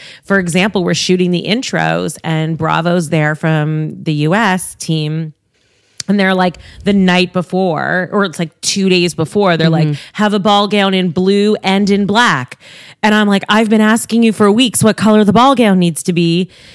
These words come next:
Speaker 1: And nobody's told me because I can't just go into a store and buy a ball gown." So I had literally two days to turn around a custom ball gown.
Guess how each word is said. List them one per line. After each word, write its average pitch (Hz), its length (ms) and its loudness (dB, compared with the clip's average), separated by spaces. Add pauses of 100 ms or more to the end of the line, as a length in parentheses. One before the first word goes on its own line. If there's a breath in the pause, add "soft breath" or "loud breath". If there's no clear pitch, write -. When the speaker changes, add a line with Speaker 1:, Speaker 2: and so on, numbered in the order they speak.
(200 loud breath)
Speaker 1:
And 220 180 2
nobody's 226 480 2
told 262 300 4
me 214 100 2
because 202 340 0
I 226 120 2
can't 247 240 0
just 233 200 -2
go 226 200 4
into 233 200 2
a 220 60 2
store 294 280 2
and 233 80 0
buy 226 140 2
a 226 80 2
ball 277 220 2
gown." 170 320 0 (240 loud breath)
So 220 180 0
I 196 120 2
had 196 240 0
literally 190 800 0 (200)
two 185 300 2
days 170 400 2
to 175 140 -4
turn 170 240 0
around 160 320 2
a 160 60 -6
custom 160 520 -4
ball 160 240 0
gown. 58 400 -12